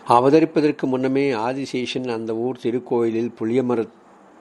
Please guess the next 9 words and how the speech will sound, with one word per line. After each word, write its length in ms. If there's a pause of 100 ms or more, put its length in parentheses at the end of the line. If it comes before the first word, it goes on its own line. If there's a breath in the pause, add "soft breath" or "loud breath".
புளியமரமாக 840
தோன்றினான் 540
என்றும், 580 (260)
உலகு 400
உய்யும் 340
பொருட்டு 380
அவதரித்த 460
ஆழ்வாருக்கு 720
சாக்ஷாத் 440